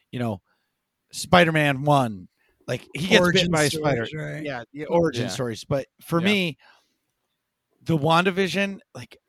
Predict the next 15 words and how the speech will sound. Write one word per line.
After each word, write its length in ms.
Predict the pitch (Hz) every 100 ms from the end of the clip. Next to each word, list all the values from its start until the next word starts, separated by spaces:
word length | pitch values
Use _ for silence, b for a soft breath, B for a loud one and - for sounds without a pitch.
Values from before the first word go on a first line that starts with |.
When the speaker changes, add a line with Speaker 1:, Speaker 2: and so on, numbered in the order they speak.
| _ -
Speaker 1:
Vision 400 | 151 214 202 233
and 200 | 190 165
Wanda 420 | 147 143 143 139
were 140 | 127 120
never, 640 | 127 120 123 120 117 104
like, 400 | 107 98 - -
Speaker 3:
Big 200 | 127 110
characters. 420 | - 107 - 85
Speaker 1:
big 140 | 175 147
characters 460 | 170 165 - 147
for 160 | - 147
me 240 | 135 143
growing 400 | 127 147 156 165
up. 240 | 170 185 -
Speaker 3:
Yeah. 160 | 107